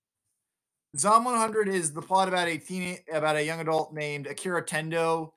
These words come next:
who one day is depressed about his job and then wakes up and finds out, "It's a zombie apocalypse and I'm having fun."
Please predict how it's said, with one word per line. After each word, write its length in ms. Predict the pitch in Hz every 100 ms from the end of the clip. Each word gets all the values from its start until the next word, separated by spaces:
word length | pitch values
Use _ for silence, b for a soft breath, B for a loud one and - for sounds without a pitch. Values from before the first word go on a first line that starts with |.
| _ _ _ _ _
who 380 | 151 156 151 139 - _ _
one 340 | 143 175 185
day 380 | 175 170 170 165
is 680 | 170 156 151 143 139 131 -
depressed 560 | 147 143 - 165 160
about 200 | 160 156
his 120 | 147 123
job 540 | 156 147 143 135 127
and 120 | 151
then 280 | 143 147 139 _ _
wakes 360 | 160 180 175
up 160 | 190 180
and 140 | 170
finds 380 | 143 180 175 156
out, 240 | 160 151 147 B _
"It's 240 | 285 370
a 100 | 254
zombie 480 | 208 165 220 254 311
apocalypse 920 | 320 320 - 339 320 247 220 190 185 226
and 100 | 254
I'm 220 | 311 269
having 540 | 196 220 226 240 233
fun." 840 | 208 - 214 196 175 147 131 123